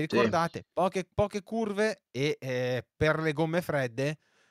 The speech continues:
Speaker 2: nella caduta di Luca Salvadori, eh, s-, mm, Saltarelli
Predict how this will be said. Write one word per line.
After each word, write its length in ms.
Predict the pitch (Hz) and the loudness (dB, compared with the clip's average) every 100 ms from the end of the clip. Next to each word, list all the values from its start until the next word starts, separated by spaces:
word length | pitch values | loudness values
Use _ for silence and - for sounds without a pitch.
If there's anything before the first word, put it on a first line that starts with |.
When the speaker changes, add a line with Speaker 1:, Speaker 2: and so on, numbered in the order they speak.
| _ _ | _ _
Speaker 2:
nella 340 | 123 151 170 156 | -6 -2 0 0
caduta 400 | 151 170 160 135 | 0 0 0 0
di 120 | 131 | 0
Luca 240 | 156 160 | 0 -2
Salvadori, 680 | 147 156 180 143 123 135 143 _ _ _ _ _ _ _ _ _ _ _ _ _ | -2 0 2 2 2 0 -4 _ _ _ _ _ _ _ _ _ _ _ _ _
eh, 500 | - 123 117 113 110 104 | -6 -2 0 0 -2 -6
s-, 140 | 107 | -10
mm, 280 | 104 101 95 | -12 -12 -14
Saltarelli 920 | - 156 143 160 151 135 123 131 160 | -6 -4 0 2 2 2 0 -2 -4